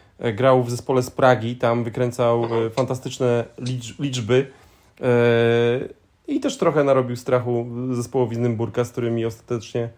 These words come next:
Speaker 1: przegrał w, rywalizację w playoffach. Co ciekawe, Nymburk, jeżeli nie wiecie, nie został mistrzem kraju w tym roku, to, to się rzadko zdarza.
Speaker 2: Mhm.
Speaker 1: I jest Jakub Szęk i tu-, i tutaj smutna informacja, jaka dotarła do nas dzisiaj, którą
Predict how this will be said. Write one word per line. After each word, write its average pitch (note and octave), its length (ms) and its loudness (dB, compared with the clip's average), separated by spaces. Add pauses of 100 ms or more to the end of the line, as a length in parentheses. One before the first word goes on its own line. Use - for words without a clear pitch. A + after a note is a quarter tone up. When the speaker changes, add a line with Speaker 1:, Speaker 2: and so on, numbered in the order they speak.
(480)
Speaker 1:
przegrał A#2+ 340 2
w, A2 140 -6
rywalizację A#2+ 640 0
w B2+ 60 -10
playoffach. A#2+ 540 0 (140)
Co - 100 -4
ciekawe, C3 360 4
Nymburk, C#3 540 4
jeżeli B2 280 0
nie A#2+ 100 0
wiecie, A#2 320 -4 (300)
nie A#2+ 60 -2
został A#2 260 0
mistrzem A#2 300 -2
kraju A2+ 360 -2
w D3+ 100 -18
tym A2+ 140 -6
roku, A#2 400 -6
to, A#2 180 -6 (240)
to - 80 -10
się - 160 -12
rzadko A#2+ 280 -4
zdarza. A#2 320 0 (760)
Speaker 2:
Mhm. D3+ 260 -10 (200)
Speaker 1:
I C3+ 80 2
jest F3 220 6
Jakub D#3 280 2
Szęk E3 280 0
i C#3+ 40 -8
tu-, C3+ 120 -10
i C#3+ 180 -4
tutaj C3+ 280 0
smutna D3+ 300 -4
informacja, C#3 500 0
jaka B2 340 0 (380)
dotarła C3 580 4
do C3 80 2
nas B2+ 180 2
dzisiaj, C3 340 -4
którą B2+ 240 0